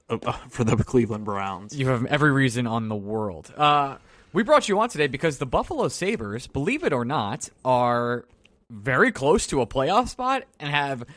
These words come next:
Speaker 2: multiple, I don't know, blooming, I don't know what you wanna call this here, but Tage Thompson is incredible. Multiple players just really stepping up in ways and developing in ways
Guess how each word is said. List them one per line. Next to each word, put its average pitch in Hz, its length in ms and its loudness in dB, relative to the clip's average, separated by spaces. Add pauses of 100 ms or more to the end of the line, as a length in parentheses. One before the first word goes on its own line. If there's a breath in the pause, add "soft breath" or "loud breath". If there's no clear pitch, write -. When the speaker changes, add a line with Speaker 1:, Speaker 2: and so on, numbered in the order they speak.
(120)
Speaker 2:
multiple, 151 760 2 (400)
I 110 120 -8
don't 135 80 -4
know, 110 80 -2
blooming, 147 840 -2
I 127 100 0
don't 127 100 2
know 135 80 2
what 120 100 0
you 117 60 -4
wanna 113 100 -2
call 117 180 0
this 110 120 -4
here, 123 160 -2
but 120 160 -4 (340 soft breath)
Tage 175 300 2
Thompson 151 320 0
is 139 100 -4
incredible. 156 440 2
Multiple 151 360 0
players 147 380 0
just 123 160 -8
really 139 240 0
stepping 135 340 -4
up 135 140 -2
in 127 100 -2
ways 127 220 0
and 127 100 -6
developing 117 480 0
in 117 80 0
ways 120 260 0